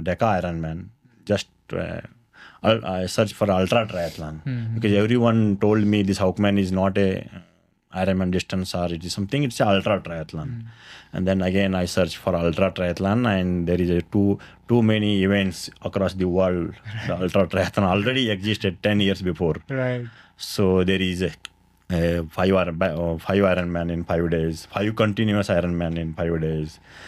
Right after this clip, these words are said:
Speaker 1: and also, uh, this, uh, Decaman, ten Ironman in ten days, and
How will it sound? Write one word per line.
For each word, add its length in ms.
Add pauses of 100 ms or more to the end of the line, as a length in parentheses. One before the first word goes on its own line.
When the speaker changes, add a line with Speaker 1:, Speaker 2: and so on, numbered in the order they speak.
(220)
Speaker 1:
and 220
also, 440 (320)
uh, 80
this, 340
uh, 220
Decaman, 720
ten 220
Ironman 460
in 200
ten 240
days, 240
and 360